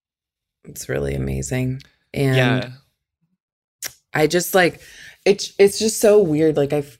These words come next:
Speaker 1: I feel like, you know, growing up, I saw him on T V doing stand-up, and it's weird that I got to hang out with him and ta-,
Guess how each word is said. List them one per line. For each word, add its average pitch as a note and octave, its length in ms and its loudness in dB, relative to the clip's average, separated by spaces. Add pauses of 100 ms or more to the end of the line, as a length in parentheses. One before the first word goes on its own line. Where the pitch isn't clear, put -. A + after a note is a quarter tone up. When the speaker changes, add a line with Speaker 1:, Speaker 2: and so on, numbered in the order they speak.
(160)
Speaker 1:
I D3+ 100 -4
feel E3+ 180 2
like, E3+ 200 0
you E3 100 0
know, D3 80 2
growing D3 400 2
up, C#3+ 160 0
I C#3+ 60 2
saw C3+ 260 -2
him C3+ 160 0
on C3 160 -2
T C#3 180 -4
V B2+ 280 -2
doing B2 320 -4
stand-up, B2 640 -4
and G#2+ 440 -6 (1300)
it's - 280 -8
weird F3+ 440 4
that D3+ 120 4
I D3 80 4
got D3 260 2
to C3 440 2 (800)
hang D3 260 -2
out D#3+ 140 2
with D#3 120 0
him C3+ 220 2
and B2 360 -4
ta-, - 380 -6